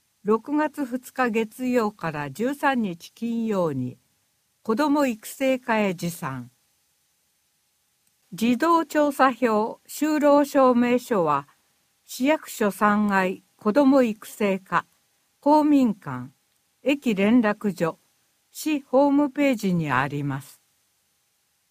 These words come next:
注意。申し込み多数の時は入室制限あり。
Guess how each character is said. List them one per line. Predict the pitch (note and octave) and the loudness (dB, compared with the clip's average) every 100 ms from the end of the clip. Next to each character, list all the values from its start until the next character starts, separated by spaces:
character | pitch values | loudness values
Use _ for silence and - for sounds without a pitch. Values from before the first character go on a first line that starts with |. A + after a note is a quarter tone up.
| _ _ - | _ _ -8
注 | D#4+ D4+ B3 | -2 0 0
意。 | C#3+ B2+ _ _ _ _ _ _ _ A#3+ | -2 -8 _ _ _ _ _ _ _ -2
申 | D4 | 0
し | E4+ - | -2 -2
込 | D#4 | 0
み | C#4+ C#4+ | 2 2
多 | C4 | 2
数 | C#4 D#4 D4+ | 0 -4 -4
の | B3+ G#3 | -2 -2
時 | F#3+ F#3+ F3+ | -6 -4 -4
は | E3 D3 - | -4 -6 -6
入 | F3+ A#3 C#4+ | -2 0 0
室 | C#4+ - C#4 | -4 -16 -20
制 | B3+ C4+ G#3+ | -4 -2 -2
限 | D#3+ C#3+ C#3 B2 | -4 -8 -10 -8
あ | C#3+ | -10
り。 | A#2+ - | -10 -18